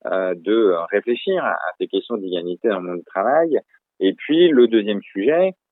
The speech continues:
euh, peut-être, euh, plus abstrait, peut-être plus difficile de, de, d'appréhension, c'est, euh, qui rejoint d'ailleurs les sujets, euh,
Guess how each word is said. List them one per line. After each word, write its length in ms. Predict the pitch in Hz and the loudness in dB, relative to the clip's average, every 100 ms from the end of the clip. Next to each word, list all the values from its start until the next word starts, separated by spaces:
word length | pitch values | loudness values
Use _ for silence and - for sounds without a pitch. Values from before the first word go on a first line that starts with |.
| _ - | _ -4
euh, 360 | 90 95 95 90 | -2 2 2 0
peut-être, 640 | - 104 - 127 120 - 101 | 0 0 6 6 6 2 4
euh, 1080 | 92 90 _ _ _ _ _ _ - 82 90 | 4 2 _ _ _ _ _ _ -14 -12 -12
plus 200 | - 107 | -8 4
abstrait, 520 | 120 123 - 165 170 170 | 4 4 2 6 6 6
peut-être 360 | 123 - 110 | 0 -2 -2
plus 140 | _ 110 | _ -14
difficile 680 | 113 123 120 - 151 139 110 | -14 -14 -14 -4 -2 -2 -2
de, 140 | 98 | -2
de, 260 | 90 92 92 | -2 -4 -4
d'appréhension, 800 | 92 90 - 107 - 180 185 - _ | -6 -8 -6 -6 -4 -2 -2 -4 _
c'est, 160 | 117 113 | -4 0
euh, 160 | 95 92 - | 0 -2 -4
qui 80 | 92 | 2
rejoint 340 | 98 127 147 | 2 4 2
d'ailleurs 360 | 107 117 120 107 87 - _ _ _ - | 4 4 2 0 -8 -10 _ _ _ -14
les 100 | 98 | -12
sujets, 540 | - 98 113 127 117 | -8 0 6 8 8
euh, 160 | 95 | 6